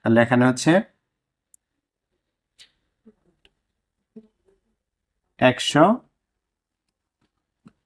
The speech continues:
পঁচানব্বই সমস্ত দশের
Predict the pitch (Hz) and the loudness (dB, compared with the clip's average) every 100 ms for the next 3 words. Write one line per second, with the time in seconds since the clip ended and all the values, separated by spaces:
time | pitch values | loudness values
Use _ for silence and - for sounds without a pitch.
0 | - 135 131 143 139 127 135 131 135 131 | 0 0 4 2 2 0 0 0 0 0
1 | 123 - - 139 185 - - 127 120 127 | 0 -4 -2 -2 -2 -6 -2 0 2 2
2 | 123 - 139 | 0 -2 -2